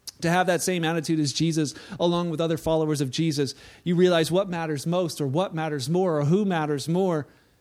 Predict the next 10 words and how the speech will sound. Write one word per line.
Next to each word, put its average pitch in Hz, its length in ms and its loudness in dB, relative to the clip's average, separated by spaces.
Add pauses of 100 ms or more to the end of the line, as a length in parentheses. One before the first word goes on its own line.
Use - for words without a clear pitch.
(200)
You 160 80 -8
find 170 380 -4
those, 147 320 -2 (140)
those 147 200 -4
places. 143 760 -4 (840)
And 160 120 -4
so, 180 180 2
to 165 80 -2
be 165 120 2
honest, 185 560 0